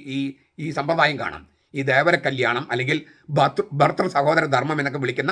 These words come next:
ആ സംഗതി കാണാം. ഇവരൊരു സാങ്കല്പിക കഥ, കഥ കൊണ്ടുവരികയാണ്. ഏഴ് സഹോദരന്മാർ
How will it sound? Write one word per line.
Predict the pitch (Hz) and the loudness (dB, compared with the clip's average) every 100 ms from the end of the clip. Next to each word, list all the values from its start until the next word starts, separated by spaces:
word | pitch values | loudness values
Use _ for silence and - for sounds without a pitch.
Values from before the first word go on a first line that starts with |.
| 190 _ - | -6 _ -4
ആ | 165 | -2
സംഗതി | 139 135 135 | 0 0 -4
കാണാം. | 76 71 - _ _ _ _ _ _ _ _ _ _ _ _ - | -4 -8 -10 _ _ _ _ _ _ _ _ _ _ _ _ -2
ഇവരൊരു | 226 254 240 | 6 6 6
സാങ്കല്പിക | 170 165 196 190 202 | 4 2 4 2 2
കഥ, | 180 143 135 | 0 -2 -4
കഥ | 135 147 | -2 0
കൊണ്ടുവരികയാണ്. | 139 139 120 78 64 _ _ _ _ - | 2 0 -2 -4 -10 _ _ _ _ 6
ഏഴ് | 180 214 247 | 8 8 4
സഹോദരന്മാർ | 233 - 131 127 123 113 | 0 -2 -2 -4 -4 -4